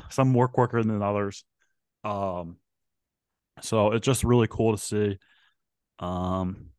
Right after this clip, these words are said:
yeah, so it was a lot of fun, and I'm sure, you know, these pa-, these, you know, next,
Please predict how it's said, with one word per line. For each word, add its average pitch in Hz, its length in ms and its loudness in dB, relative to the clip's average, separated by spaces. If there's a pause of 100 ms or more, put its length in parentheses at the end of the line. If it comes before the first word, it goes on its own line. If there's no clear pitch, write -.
yeah, 113 240 -2 (200)
so 95 500 -2 (280)
it - 40 -2
was 101 120 2
a 104 60 0
lot 104 160 4
of 104 80 -4
fun, 107 340 0
and 98 80 0
I'm 98 80 -2
sure, 104 540 -2 (680)
you 104 100 -6
know, 101 280 2
these 101 280 -4
pa-, 107 440 0
these, 107 340 -4
you 110 80 -6
know, 95 160 -2
next, - 720 -4